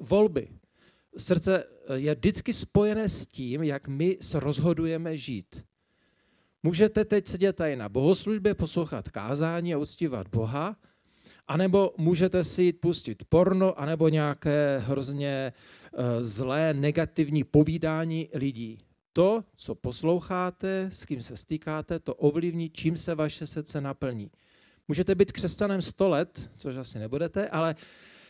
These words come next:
třeba padesát let a každý den se znovu a znovu rozhoduje o tom, čím budete plnit své srdce. A čím své srdce naplníte ten den, to se tam bude skládat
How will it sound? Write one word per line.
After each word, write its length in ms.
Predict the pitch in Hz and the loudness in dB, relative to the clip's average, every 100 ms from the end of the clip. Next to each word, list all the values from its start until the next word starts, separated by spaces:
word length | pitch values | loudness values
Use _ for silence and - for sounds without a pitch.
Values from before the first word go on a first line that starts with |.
| _ | _
třeba 220 | - 170 127 | 0 0 2
padesát 600 | 131 175 180 180 185 190 | 2 4 4 2 0 0
let 360 | 202 233 - - - - - - _ _ _ _ | 0 0 -2 -6 -8 -18 -20 -20 _ _ _ _
a 260 | 135 131 123 _ | -4 -4 -4 _
každý 440 | - 214 196 226 233 | 0 2 2 -2 0
den 320 | 185 165 160 | 2 2 0
se 180 | - 170 | -4 -2
znovu 460 | 147 180 185 196 | 2 2 4 2
a 60 | 170 | 0
znovu 360 | 156 180 175 175 | 0 0 2 2
rozhoduje 640 | 165 156 165 156 147 147 | 0 -2 -2 0 0 2
o 120 | 151 | 2
tom, 340 | 143 147 151 165 - _ | 2 0 0 -2 -8 _
čím 300 | - 170 170 | -6 -4 -2
budete 340 | 156 156 160 | -2 -2 -4
plnit 360 | - 151 156 160 | -6 -4 -4 -6
své 240 | 139 143 | -6 -6
srdce. 460 | 143 127 - 98 - - _ _ _ _ _ _ _ | -6 -12 -12 -14 -16 -20 _ _ _ _ _ _ _
A 80 | - | -12
čím 360 | - 175 247 | -4 -2 -2
své 340 | 220 - 180 214 | -2 -2 0 0
srdce 320 | 185 175 240 | -4 -4 -2
naplníte 760 | 202 - 123 117 104 113 117 | -2 -2 -2 -2 -4 -6 -6
ten 280 | - 147 143 | -4 -4 -4
den, 400 | 101 95 117 190 - - _ _ _ _ _ _ _ _ | -6 -8 -6 -6 -8 -18 _ _ _ _ _ _ _ _
to 100 | 151 | -2
se 120 | 214 | 0
tam 160 | 220 220 | -2 0
bude 200 | 208 190 | 0 0
skládat 720 | - - 120 110 107 135 220 | -4 -6 -4 -4 -4 -4 -4